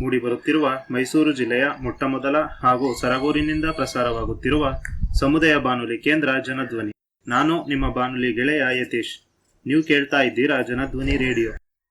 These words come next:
ಎಂದಿನಂತೆ ತಮಗೆಲ್ಲರಿಗೂ ನಮ್ಮೂರು ಕಾರ್ಯಕ್ರಮಕ್ಕೆ ಆತ್ಮೀಯವಾದ ಸ್ವಾಗತ. ಕೇಳುಗರೆ, ಇಂದಿನ ನಮ್ಮೂರು ಕಾರ್ಯಕ್ರಮದಲ್ಲಿ ಪ್ರಸ್ತುತ ತಾಲೂಕಿನ ಗ್ರಾಮಗಳ ಸ್ಥಿತಿಗತಿ, ಅಲ್ಲಿನ ಮೂಲಸೌಕರ್ಯಗಳ ನಿರ್ವಹಣೆ,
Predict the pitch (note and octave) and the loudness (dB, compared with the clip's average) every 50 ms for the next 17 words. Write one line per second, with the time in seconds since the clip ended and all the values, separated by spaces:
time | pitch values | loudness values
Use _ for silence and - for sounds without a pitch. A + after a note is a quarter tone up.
0 | _ _ - - - A#2+ B2 C3+ D3 D#3 D#3+ D#3+ D#3 D#3+ E3 E3 D#3+ D#3 C#3+ C#3 | _ _ -10 -6 -2 -2 0 2 2 2 2 2 2 2 2 2 2 2 0 0
1 | B2+ B2 A#2+ B2 B2 A#2+ A#2 B2+ C3 D3+ C#3 A#2+ B2 B2 B2 B2+ C#3 D3 D3 D#3 | 0 -2 -2 0 0 -2 -2 -2 0 -2 -2 -2 -4 -6 -6 -6 -4 -4 -2 -2
2 | D3 - C#3 B2+ B2 A2+ - - B2 B2 C3+ C3 - D#3+ D3 B2+ B2 B2 B2 - | -2 -2 0 0 0 -2 -2 -6 -8 -8 -8 -6 -2 0 0 2 0 0 -2 -4
3 | C3+ C#3 C#3 C3+ C3 C3 B2 B2+ A#2+ - B2+ A#2 A2 A2 G#2+ - G#2 - - _ | -6 -6 -6 -6 -8 -8 -8 -10 -10 -8 -6 -6 -6 -6 -8 -12 -14 -16 -18 _
4 | _ _ _ _ _ _ _ _ _ _ _ _ _ - C3+ C#3 D3 - - B2 | _ _ _ _ _ _ _ _ _ _ _ _ _ 0 4 4 4 4 4 4
5 | C#3 D#3 C#3 A#2 - - - C3 C#3+ D3 D#3 D3 C3+ C3+ C#3+ C3+ B2 A#2+ B2 C#3 | 2 2 2 0 -2 -2 -2 0 2 2 4 4 4 2 2 0 0 -2 -2 0
6 | D3+ D#3 D#3+ D#3+ D#3+ C#3 B2 B2+ B2 B2 A#2 A#2+ A2+ A#2 A#2 B2 C#3+ D3 D3 - | 0 0 0 2 2 4 4 4 4 2 0 0 0 0 0 0 0 0 -2 -4
7 | - - - - - A#2+ A#2 - D3+ D3 D3+ D3 - C3+ A#2+ A#2+ A#2+ A#2+ - C#3 | -8 -12 -12 -10 -8 -8 -6 -4 -4 -2 0 0 0 2 2 2 0 0 0 0
8 | C#3 C3 A#2+ A#2 A2+ A2+ A2+ A#2 C3+ C#3+ C#3 C3+ C3 C3 - - A#2 B2 A#2 A#2 | 0 0 -2 -2 -2 0 0 0 0 0 2 0 0 0 -2 -4 -2 -2 0 0
9 | A2 A2+ C3+ C#3+ C#3+ C#3+ - - - _ _ _ _ _ - B2+ B2+ C3 C#3 D3 | 0 -2 -2 -4 -4 -6 -10 -14 -20 _ _ _ _ _ -4 0 0 2 2 2
10 | C3 A#2+ A#2 A#2+ C3 C3 C#3+ C#3 C#3+ C3+ - - C3 C3+ C3+ C3 B2+ B2 A#2+ A#2+ | 2 0 0 0 0 2 2 2 2 0 0 0 0 2 2 2 2 2 2 0
11 | A#2+ B2 B2 A#2 A#2 A#2 A#2 B2+ - - - - | 0 0 0 0 0 0 -2 -2 -4 -6 -10 -16